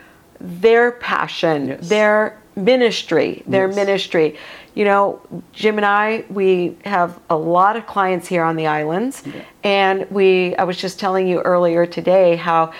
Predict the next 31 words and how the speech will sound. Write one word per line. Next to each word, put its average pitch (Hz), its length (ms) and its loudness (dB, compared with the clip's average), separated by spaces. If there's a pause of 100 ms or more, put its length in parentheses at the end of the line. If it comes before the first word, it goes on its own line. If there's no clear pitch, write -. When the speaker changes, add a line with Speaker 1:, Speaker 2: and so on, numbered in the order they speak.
(220)
Speaker 1:
we 185 540 0 (160)
talk 196 260 0
to 175 80 -8
people 214 380 -2
about, 175 320 0
"What 311 80 2
do 339 60 4
you 359 120 4
wanna 311 220 0
do 302 340 2
when 185 320 0
your 254 480 0 (480)
investments, 196 840 0
your 220 280 0
assets 190 680 0
are 170 260 0
able 247 300 2
to - 160 -10
replace 185 600 -2
your 170 300 0 (300)
salary, 320 500 2 (100)
Speaker 2:
Yes. - 260 -18
Speaker 1:
your 226 140 2
income?" 220 640 -4 (420)
And 214 220 0
they're 214 160 4
like, 202 320 0
"Well, 233 480 0
I 196 100 0
wanna, 196 520 0 (540)
um, 196 540 -2